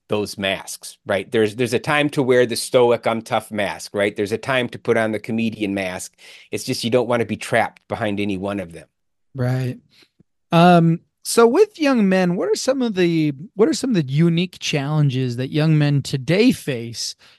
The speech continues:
Speaker 2: in this super technologically advanced world that you've noticed?
Speaker 1: Uh,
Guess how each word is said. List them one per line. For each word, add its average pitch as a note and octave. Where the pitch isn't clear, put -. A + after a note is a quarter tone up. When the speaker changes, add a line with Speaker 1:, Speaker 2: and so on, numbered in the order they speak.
Speaker 2:
in D#3
this D3
super -
technologically C#3+
advanced B2+
world A#2+
that G#2+
you've C#3
noticed? G2+
Speaker 1:
Uh, D#3